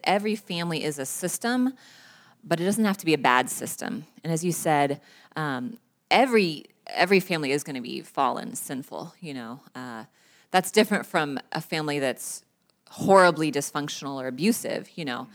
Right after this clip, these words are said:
So we don't have to have this extreme, either you're perfect or it's a nightmare that you just wanna get out of, you know. Um,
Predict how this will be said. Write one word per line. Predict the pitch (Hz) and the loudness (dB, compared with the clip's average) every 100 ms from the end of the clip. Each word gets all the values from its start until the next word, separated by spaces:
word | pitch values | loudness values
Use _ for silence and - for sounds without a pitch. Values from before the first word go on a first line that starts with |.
| - - _ | -20 -20 _
So | - 185 | -2 2
we | 165 | 4
don't | 190 185 | 4 4
have | 208 175 | 2 2
to | |
have | 190 170 | 0 0
this | 151 - | 0 -6
extreme, | 151 - 202 175 | -8 -8 -4 -4
either | 156 151 | -2 -2
you're | 135 | -2
perfect | - 285 294 185 165 - - _ - _ | 0 0 2 0 0 -4 -16 _ -20 _
or | - 175 165 151 147 - | 2 6 6 4 0 -2
it's | 160 160 | -4 -2
a | |
nightmare | 151 165 135 147 135 131 127 143 _ | 2 2 2 -2 0 0 -2 -6 _
that | - 143 131 - | -4 0 0 -4
you | 143 | -6
just | 143 165 | -4 -2
wanna | 147 | -2
get | 143 120 | 0 4
out | 135 - | 4 4
of, | - - - _ | -2 -4 -14 _
you | 175 | -8
know. | 135 123 135 _ _ _ _ 156 | -6 -6 -8 _ _ _ _ -10
Um, | 151 131 123 - | -8 -8 -10 -14